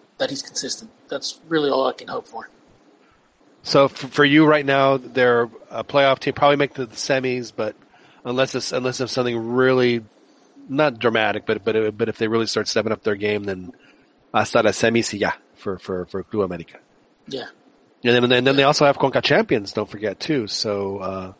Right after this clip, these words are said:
Speaker 2: if, if, if, if they start doing better in one or the other, do, do they keep going in both,
Speaker 1: That's
Speaker 2: or?
Speaker 1: ac-, that's, that's actually, I think that's a good thing for them because, uh, you know, obviously he's gonna have to, to, to play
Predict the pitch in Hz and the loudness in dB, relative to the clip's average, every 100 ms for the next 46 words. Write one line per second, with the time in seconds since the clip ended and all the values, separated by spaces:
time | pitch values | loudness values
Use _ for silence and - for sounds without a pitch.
0 | _ _ _ _ _ _ - 107 - - | _ _ _ _ _ _ -2 -2 -2 -2
1 | 117 - - - - 120 113 117 120 123 | 0 -2 -14 -16 -4 -4 -2 -4 -2 -2
2 | - 135 131 135 123 131 131 123 123 127 | 2 0 2 2 4 4 4 4 4 4
3 | 120 120 127 117 113 113 113 110 107 - | 4 4 4 2 -4 -2 0 0 0 -6
4 | 120 117 120 123 117 110 123 131 156 180 | -4 0 2 2 0 -2 2 4 4 4
5 | 120 110 139 170 175 - 165 170 165 - | 2 2 0 -2 -2 -4 -4 -2 -8 -6
6 | 147 131 160 143 - - 143 - 131 135 | -6 -8 -8 -8 -8 -8 -8 -8 -14 -16
7 | 120 117 113 - 123 - - _ _ _ | -20 -20 -20 -18 -14 -10 -12 _ _ _
8 | _ _ _ - 139 127 120 123 - _ | _ _ _ -10 -4 -4 -4 -8 -12 _
9 | _ _ _ _ _ _ _ _ - 135 | _ _ _ _ _ _ _ _ -12 -8
10 | 135 139 139 139 131 135 127 127 127 120 | -2 -2 -4 -8 -10 -8 -8 -6 -6 -8
11 | - 131 120 113 110 110 _ _ _ _ | -12 -16 -16 -20 -20 -20 _ _ _ _
12 | _ _ _ _ _ - - 143 135 131 | _ _ _ _ _ -14 -10 -2 -2 -2
13 | 123 | -8